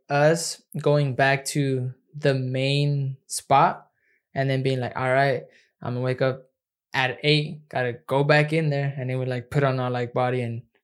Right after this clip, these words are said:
wake up. So, like, now we're doing a, like, today I woke up at seven. I'm doing a seven to whatever time that I,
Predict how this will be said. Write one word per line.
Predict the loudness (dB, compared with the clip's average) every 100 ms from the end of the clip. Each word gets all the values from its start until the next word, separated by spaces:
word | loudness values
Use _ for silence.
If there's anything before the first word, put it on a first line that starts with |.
| -6
wake | -6 -2
up. | -2 -2 -6 -8
So, | 0
like, | 4 4 2
now | 0 4 4 2 2
we're | 2
doing | 4 4 2 2
a, | 0 -2 -6 _ _ _ _ _ _
like, | -2 0 -2 -10 _
today | -2 0 2
I | 2 2
woke | 0 -4
up | -2
at | -4
seven. | 0 -2 -2 -6 -10
I'm | -6
doing | -4 -2
a | 0
seven | 2 2 2 -2
to | -2 -2 -4
whatever | -2 -2 -2
time | -2 -2 -2
that | -4
I, | -4 -4 -8